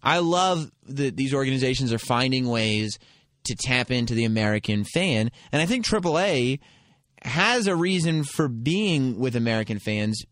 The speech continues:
uh, because Lucha Underground is so popular. And it's like, this is,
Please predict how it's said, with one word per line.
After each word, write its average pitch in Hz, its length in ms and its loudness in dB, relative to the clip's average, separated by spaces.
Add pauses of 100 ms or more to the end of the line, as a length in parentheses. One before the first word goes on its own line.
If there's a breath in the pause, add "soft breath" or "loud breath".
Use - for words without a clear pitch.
uh, 113 180 0
because 127 300 -2
Lucha 135 320 -2
Underground 117 420 -2
is 101 80 -10
so 98 120 -4
popular. - 460 -6 (320 soft breath)
And 120 160 0
it's 110 140 -2
like, 110 180 0
this 131 200 0
is, 110 220 -2